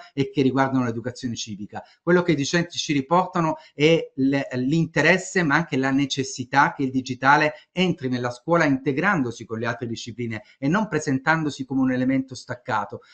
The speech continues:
Eh, lavorare sulle competenze digitali non è portare i ragazzi in una scu-, in una,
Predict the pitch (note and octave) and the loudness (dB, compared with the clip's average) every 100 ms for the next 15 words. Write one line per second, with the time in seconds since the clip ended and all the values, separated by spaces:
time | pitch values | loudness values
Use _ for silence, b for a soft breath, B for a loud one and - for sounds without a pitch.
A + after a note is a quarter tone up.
0 | b - - C#3 D3+ E3 E3+ D#3 D3 D3+ | b -14 -2 2 4 6 6 4 0 0
1 | D3 D3+ F3+ F3 D3 C3+ B2+ D3 C3+ B2+ | -2 0 0 0 -2 -2 0 2 2 2
2 | B2+ F#3 G3 D3+ D3 D#3 C#3+ C3+ C3 C3+ | 0 0 -2 -6 -2 0 2 2 0 -2
3 | - B2 A#2+ A#2+ _ C3 B2+ B2 | -4 -6 -6 -10 _ -2 -2 -2